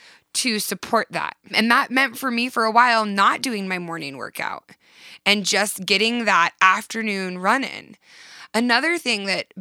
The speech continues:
in writing my book, I could not write my book without meditation. I, I am craving it. I do it in the morning, and now I find myself doing it in the afternoon.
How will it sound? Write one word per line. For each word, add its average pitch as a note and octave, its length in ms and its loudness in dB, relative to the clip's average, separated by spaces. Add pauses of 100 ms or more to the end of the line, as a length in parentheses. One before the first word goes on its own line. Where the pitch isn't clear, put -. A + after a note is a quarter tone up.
(240)
in A3 180 -2
writing B3+ 380 2
my G#3 120 2
book, G#3+ 460 -2
I G3+ 140 4
could G3+ 260 -6
not F#3 500 2
write G3+ 220 0
my F#3 140 -2
book F3 240 -8
without E3 260 -6
meditation. - 800 -8 (260)
I, D#3+ 160 0 (100)
I G#3 180 2
am G#3 260 -4 (160)
craving E3+ 960 -8
it. - 400 -14 (480)
I F#3+ 140 2
do G#3 220 0
it G#3+ 120 0
in G#3 140 -4
the F3 60 -6
morning, G3+ 720 -2
and G3+ 180 0
now G#3 240 6
I A#3+ 100 2
find F#3+ 300 -2
myself F3+ 480 -4
doing F#3 340 -4
it G#3 120 -2
in F3+ 120 -6
the F3 100 -6
afternoon. D#3 720 -8